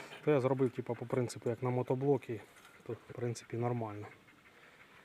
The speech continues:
Получається десь сім з половиною метрів, може, чуть більше там, якщо считати за цим кусочком.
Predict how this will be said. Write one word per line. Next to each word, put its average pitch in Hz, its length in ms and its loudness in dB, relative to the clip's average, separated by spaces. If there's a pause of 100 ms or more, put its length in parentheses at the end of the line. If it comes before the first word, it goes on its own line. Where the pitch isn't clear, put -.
(560)
Получається 123 420 -2
десь 120 220 -4 (920)
сім 120 160 0
з - 60 -16
половиною 123 520 -2
метрів, 120 580 -6 (540)
може, 117 160 -6
чуть 117 320 -12
більше 117 400 -8
там, 110 100 -14 (1040)
якщо - 260 -10
считати 110 400 -8
за 113 100 -8
цим 110 280 -10 (320)
кусочком. 113 540 -8